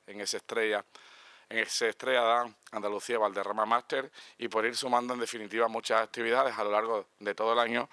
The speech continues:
para que San Roque y la comarca del Campo de Gibraltar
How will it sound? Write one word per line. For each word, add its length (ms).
para 180
que 100
San 200
Roque 440
y 60
la 160
comarca 420
del 120
Campo 260
de 60
Gibraltar 480